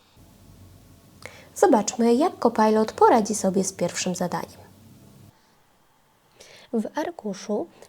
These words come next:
mamy tabelę z danymi pracowników. Warto dodać, że Copilot najlepiej działa, gdy zakres danych jest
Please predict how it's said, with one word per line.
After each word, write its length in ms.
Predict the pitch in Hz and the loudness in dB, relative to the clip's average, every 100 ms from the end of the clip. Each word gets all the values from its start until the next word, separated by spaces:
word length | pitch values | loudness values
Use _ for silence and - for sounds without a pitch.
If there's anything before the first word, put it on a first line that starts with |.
| - | -6
mamy 280 | 269 415 | -2 -2
tabelę 460 | 359 208 196 233 220 | -2 -4 -4 -4 -6
z 60 | - | -8
danymi 420 | 196 190 190 185 | -8 -6 -4 -6
pracowników. 960 | 190 190 - 196 185 180 180 - - - - - _ - | -6 -10 -6 -6 -4 -6 -6 -12 -18 -20 -20 -20 _ -4
Warto 300 | 320 - 403 | -4 -2 -4
dodać, 520 | 214 180 190 226 - | -4 -4 -6 -6 -4
że 240 | 208 208 | -4 -4
Copilot 680 | 202 214 247 269 254 226 - | -6 -10 -8 -6 -4 -6 -8
najlepiej 480 | 202 202 277 269 202 | -8 -6 -8 -8 -8
działa, 340 | 202 190 269 | -8 -6 -8
gdy 400 | 302 269 262 269 | -6 0 2 2
zakres 480 | 269 277 277 208 190 | -2 -8 -10 -14 -16
danych 480 | - 196 226 339 - | -14 -10 -8 -8 -8
jest 380 | 262 302 311 | -4 -4 -6